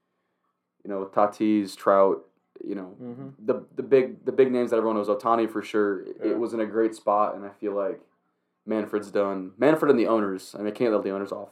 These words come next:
Speaker 1: off the hook either. They have done horrible things to baseball, and it's, it's ruining the game. And,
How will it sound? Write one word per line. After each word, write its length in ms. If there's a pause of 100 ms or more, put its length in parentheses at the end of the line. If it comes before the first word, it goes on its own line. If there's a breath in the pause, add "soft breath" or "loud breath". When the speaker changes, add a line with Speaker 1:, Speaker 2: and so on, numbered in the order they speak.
Speaker 1:
off 160
the 80
hook 220
either. 300 (320)
They 140
have 140
done 360 (800)
horrible 280
things 300
to 80
baseball, 680
and 140
it's, 220
it's 200
ruining 280
the 40
game. 320
And, 160